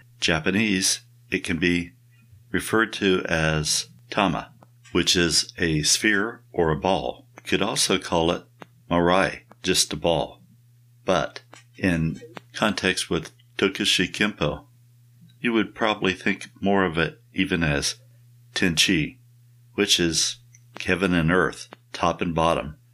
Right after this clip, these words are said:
the universe and the world. But in all truthfulness, for our practice, tama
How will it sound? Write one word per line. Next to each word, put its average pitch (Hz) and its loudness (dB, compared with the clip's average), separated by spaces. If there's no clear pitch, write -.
the 90 -2
universe 98 2
and 95 2
the 95 2
world. 80 0
But - 0
in 92 2
all 87 4
truthfulness, 85 0
for 76 -2
our 90 0
practice, - 0
tama 95 0